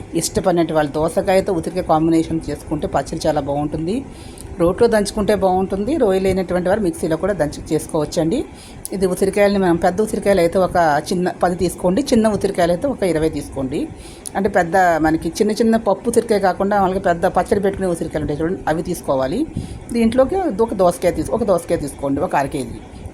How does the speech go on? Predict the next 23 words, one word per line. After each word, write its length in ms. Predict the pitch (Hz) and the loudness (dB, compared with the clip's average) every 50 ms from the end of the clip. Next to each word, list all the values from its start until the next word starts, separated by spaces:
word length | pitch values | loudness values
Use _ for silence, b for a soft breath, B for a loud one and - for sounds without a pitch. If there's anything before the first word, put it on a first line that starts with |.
| - | 0
దోసకాయ 420 | 190 185 190 190 - 240 226 233 208 | 2 2 2 2 2 2 2 2 2
ఎక్కువ 180 | 175 - 214 | -2 -2 -4
తీసేసి 340 | - 214 202 170 202 185 - | -4 -4 -2 -2 -4 -4 -4
చిన్న 180 | 233 - 190 185 | -2 -2 0 0
చిన్న 160 | 180 196 190 | 2 0 0
ముక్కలు 260 | 196 175 160 - 175 185 | 0 0 0 0 -2 0
కట్ 200 | - 160 147 170 | 0 0 0 -2
చేసి 140 | 175 175 | -4 -4
పెట్టుకోండి. 420 | - 165 156 - - 180 170 180 240 | -2 -4 -4 -2 0 0 2 4 4
ఒకసారి 420 | 240 - - - 190 185 180 - | 2 2 2 0 0 0 0 -2
చూసుకోండి, 380 | 226 233 233 - 240 214 190 165 - | -6 -6 -4 0 0 2 2 2 0
చేదు 180 | 185 175 196 208 | 2 2 2 2
ఉంటే 200 | 208 202 190 - - - | 2 0 0 0 0 0
వద్దు, 380 | 143 165 170 160 160 185 160 160 B B B B B B - | -2 -2 -2 0 0 0 0 0 B B B B B B 0
నోట్లో 260 | 170 190 - 233 240 | 0 2 2 2 2
ముక్క 240 | 220 208 190 - 226 | 2 2 2 2 2
వేసుకు 220 | 202 202 208 208 190 208 | 2 2 0 -2 -2 -2
చూసుకోండి, 460 | 196 196 - - - 175 170 180 202 - - | -4 -4 -4 -2 0 0 2 0 0 0 0
చేదుగా 280 | 170 175 185 185 202 | 0 2 2 2 2
ఉంటే 260 | 196 196 196 196 190 | 2 2 2 2 2
ఆ 160 | 277 208 196 190 | 4 4 4 4
కాయ 240 | 190 - 170 175 | 4 2 2 2
వాడద్దు. 420 | 175 160 147 139 139 127 117 - | 4 2 2 2 2 -2 -4 -6